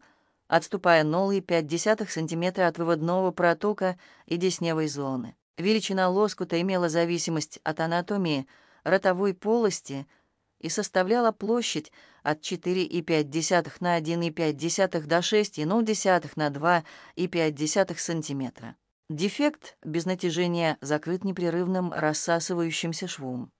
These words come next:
Марлевый тампон в зоне операции с экспозицией до окончания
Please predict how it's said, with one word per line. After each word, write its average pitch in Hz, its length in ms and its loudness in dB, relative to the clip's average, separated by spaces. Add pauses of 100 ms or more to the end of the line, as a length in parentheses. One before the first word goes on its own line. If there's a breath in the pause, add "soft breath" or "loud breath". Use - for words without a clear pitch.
(160)
Марлевый 185 520 2
тампон 170 640 0
в 147 80 -10
зоне 180 500 0
операции 202 720 0
с 196 100 -4
экспозицией 180 720 -2
до 160 160 4
окончания 170 760 0